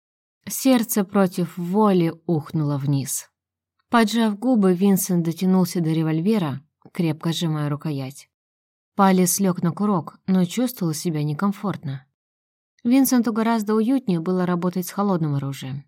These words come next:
Вот только вряд ли порождения тьмы стали бы входить через дверь.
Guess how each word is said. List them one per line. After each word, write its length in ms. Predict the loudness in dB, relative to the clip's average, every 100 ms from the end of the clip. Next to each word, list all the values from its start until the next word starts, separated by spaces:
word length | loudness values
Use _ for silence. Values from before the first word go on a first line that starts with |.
| _ _ _ _ _ _ _ 0
Вот 300 | 2 2 2
только 340 | -2 0 0
вряд 280 | 0 0 -2
ли 80 | -4
порождения 680 | -4 -4 -4 -4 -2 -2 -4
тьмы 500 | -2 0 2 0 -6
стали 300 | -4 0 2
бы 160 | 2
входить 420 | -2 -2 -2 -2 -4
через 280 | -4 -4
дверь. 420 | -4 -8 -10 -10